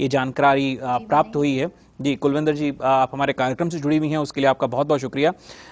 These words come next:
Speaker 1: वे लिखती हैं कि, "Is there any remedy for this, uh, uh,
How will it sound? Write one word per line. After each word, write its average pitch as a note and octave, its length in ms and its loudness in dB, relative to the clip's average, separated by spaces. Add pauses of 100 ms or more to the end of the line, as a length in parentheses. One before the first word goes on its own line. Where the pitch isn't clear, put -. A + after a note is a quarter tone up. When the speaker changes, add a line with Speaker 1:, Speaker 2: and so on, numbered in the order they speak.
(120)
Speaker 1:
वे F3+ 60 6
लिखती A3 220 2
हैं C4 120 2
कि, B3 100 0
"Is G3+ 180 0
there A#3+ 160 2
any A#3 140 2
remedy E3+ 500 4
for E3 220 2
this, E3 300 2
uh, D3 580 2 (220)
uh, C#3+ 200 -2